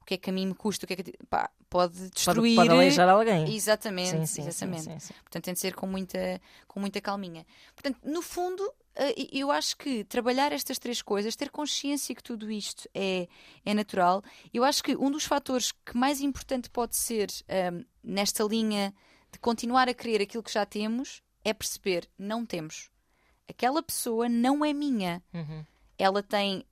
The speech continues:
Speaker 1: a sua vida, ela tem as suas coisas, ela tem pessoas que se interessam por ela também, por, de certeza.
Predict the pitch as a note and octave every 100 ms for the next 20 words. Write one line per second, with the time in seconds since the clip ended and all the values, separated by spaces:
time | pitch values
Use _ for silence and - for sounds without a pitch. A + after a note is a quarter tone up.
0 | - E3+ - D4+ F4 D4+ B3+ A#3+ - -
1 | F3+ F#3 F3+ E3+ - E4 - A#3 G#3+ G#3+
2 | - G4+ A4 B4+ - - F4+ - C#4 B3+
3 | B3 A#3+ A3+ F#3+ F#3+ G3 G3 F3+ F#3+ G3+
4 | _ - E4 E4 - - F#4 - F4+ B3+
5 | A#3+